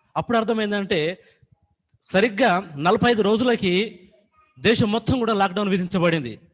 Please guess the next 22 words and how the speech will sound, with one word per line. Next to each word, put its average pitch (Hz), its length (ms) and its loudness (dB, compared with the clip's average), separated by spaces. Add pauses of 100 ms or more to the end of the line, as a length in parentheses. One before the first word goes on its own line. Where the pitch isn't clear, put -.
(260)
కోట్లన్నీ 220 360 -2
కూడా 220 120 -2
తాళాలు 190 280 0
వేయబడ్డాయి. 170 500 -2 (1400)
నాకు 185 140 -4
అప్పుడు 220 180 0
అర్థం 208 260 -2
కాలేదు 190 320 -2 (300)
దేవుడు 208 320 2
నన్ను 233 160 0
ఎందుకు 202 220 -6
సిద్ధపరుస్తున్న 175 520 -6
విషయాన్ని. 175 580 -8 (2750)
అప్పుడు 226 180 -4
అర్థమైంది 190 360 -4
నాకు. 143 180 -8 (2250)
నేను 214 180 -2
నమ్ముకున్న 240 400 -2
దేవుడు 214 220 0
నన్ను 208 160 -4
ఎంత 208 120 -6
ఆశీర్వదించాడంటే, 190 800 -2